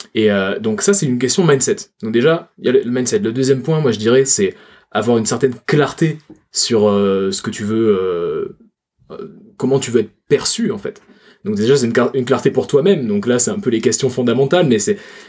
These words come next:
voilà, qu'est-ce que tu veux faire dans ta vie, un peu, qu'est-ce que, comment tu veux être perçu.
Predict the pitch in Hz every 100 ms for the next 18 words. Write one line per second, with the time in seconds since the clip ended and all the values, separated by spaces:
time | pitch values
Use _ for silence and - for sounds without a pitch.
0 | _ - 143 117 113 - 104 104 110 117
1 | 127 160 160 117 110 104 92 98 101 110
2 | 104 - 110 101 107 107 - 123 165